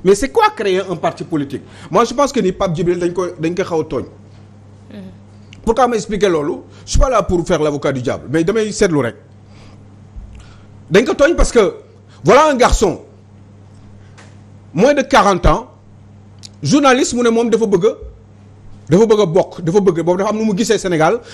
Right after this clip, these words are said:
Speaker 1: dafa bëgg nekk président de la République.
Speaker 2: Il dit qu'il veut servir.
Speaker 1: Waaw, waaw, servir pour être président de la République parce que loolu moo tax mu créer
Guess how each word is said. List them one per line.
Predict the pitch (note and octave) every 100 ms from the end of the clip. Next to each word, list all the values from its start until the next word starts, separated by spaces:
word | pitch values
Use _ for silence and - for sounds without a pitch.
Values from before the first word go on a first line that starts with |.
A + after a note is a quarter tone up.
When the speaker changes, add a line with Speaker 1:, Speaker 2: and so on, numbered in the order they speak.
| -
Speaker 1:
dafa | F#3+
bëgg | F#3 A3+ A#3
nekk | G#3+ -
président | - G#3+ A3 G3+
de | F3+
la | D#3
République. | C#3 C3+ G#2 - - - - - -
Speaker 2:
Il | G#3
dit | A3
qu'il | - A3
veut | F#3+
servir. | - A3 F#3 F#3 E3+ - - - -
Speaker 1:
Waaw, | F#4 G#4
waaw, | - E4+ G4+
servir | D4 B3+ G#3+ G#3
pour | C#4
être | C4+ B3+
président | C4+ A#3 A#3
de |
la | A3
République | G#3+ D#4+
parce | - -
que | A#3+
loolu | C4
moo | C4
tax | C4 B3+
mu | B3
créer | C#4+ D4+ A3+ B3